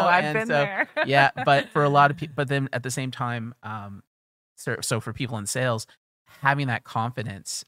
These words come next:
Speaker 1: and there's this, uh, there's something called positive assumptiveness.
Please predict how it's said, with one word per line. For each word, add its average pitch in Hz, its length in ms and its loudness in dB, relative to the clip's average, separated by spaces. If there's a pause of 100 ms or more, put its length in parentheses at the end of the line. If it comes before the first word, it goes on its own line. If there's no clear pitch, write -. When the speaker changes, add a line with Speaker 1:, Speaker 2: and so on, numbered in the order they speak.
Speaker 1:
and 107 340 -8
there's 107 260 -6
this, - 340 -10
uh, 98 280 -10
there's 113 180 -6
something - 260 -4
called 101 260 -6 (320)
positive 110 460 -2
assumptiveness. - 840 -8